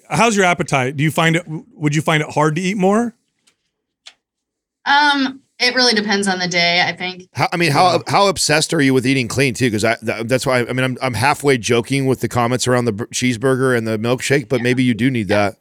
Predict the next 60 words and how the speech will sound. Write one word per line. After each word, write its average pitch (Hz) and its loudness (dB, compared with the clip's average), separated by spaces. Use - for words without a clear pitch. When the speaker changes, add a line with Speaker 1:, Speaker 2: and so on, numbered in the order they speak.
Speaker 1:
Well, 190 4
that's 190 2
what 196 0
I'm 170 -4
Speaker 2:
Yeah. 202 2
Speaker 1:
saying. 180 2
If 180 -4
you - 0
Speaker 3:
I 135 0
mean, 147 2
if 123 0
you're, 156 2
if 135 -4
you're 165 2
really 156 2
obsessive 139 0
with 120 -2
the 120 -2
way 123 2
you 117 0
eat 131 2
and 113 -4
you're 120 0
like, 110 -2
"Oh, 131 2
okay, 127 0
I 127 2
wanna 127 0
eat," 120 -10
I 127 -2
mean, 123 -4
that's 131 0
not 147 2
even 139 0
how 127 2
I 127 2
would 113 0
do 113 -2
this 135 0
with 90 -8
you. 101 -2
Speaker 1:
Yeah. 110 -8
Speaker 3:
Like 113 -6
Sal 139 0
was 139 -2
saying 135 -2
earlier, 143 2
I'd 131 -2
eat 175 -2
the 170 0
way 160 4
you 143 2
always 139 2
eat, 170 2
and 139 -6
then 139 -2
I'd 131 -2
be 139 -2
like, 135 0
"Hey, 143 2